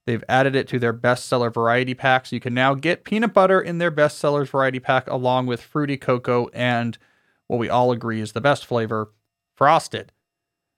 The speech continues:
So if you want to get in on this action, go to magicspoon dot com slash cal to grab a variety pack and try it today. And be sure to use our promo code cal at checkout, and you will save five dollars off your order.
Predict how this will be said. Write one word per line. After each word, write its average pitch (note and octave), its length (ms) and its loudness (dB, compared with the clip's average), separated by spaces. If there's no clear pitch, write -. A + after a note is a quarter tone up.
So - 180 -4
if A2+ 120 -4
you D3+ 80 2
want F#3 140 2
to F3 40 2
get E3+ 160 4
in F3 140 4
on E3+ 140 4
this E3 160 -2
action, D#3+ 420 2
go C#3+ 140 0
to C3+ 180 -4
magicspoon D3 1120 0
dot C3 300 2
com B2+ 420 0
slash A#2+ 580 -2
cal C#3+ 560 2
to A#2 100 -8
grab A2+ 320 0
a A2+ 80 -4
variety A2 360 -2
pack B2 300 -2
and C3+ 80 -6
try B2 160 2
it A#2 80 -2
today. C3 220 0
And E3+ 100 -2
be D#3 80 -4
sure F3+ 220 0
to F3 80 -6
use E3 200 -2
our E3 140 4
promo E3+ 340 0
code E3 320 -2
cal E3 680 2
at C3+ 220 0
checkout, B2 520 0
and A2+ 80 -10
you A2+ 80 -6
will A#2 100 -6
save A#2+ 300 -4
five A#2 500 0
dollars A2+ 480 -2
off G#2 360 -8
your A2 220 -8
order. D3+ 500 2